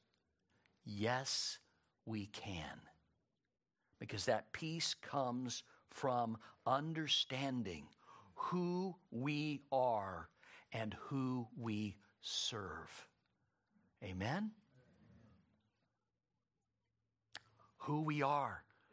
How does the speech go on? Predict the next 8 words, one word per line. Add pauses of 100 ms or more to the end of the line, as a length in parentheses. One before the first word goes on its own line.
(260)
We
are
children (180)
of
the
Most (100)
High (400)
God,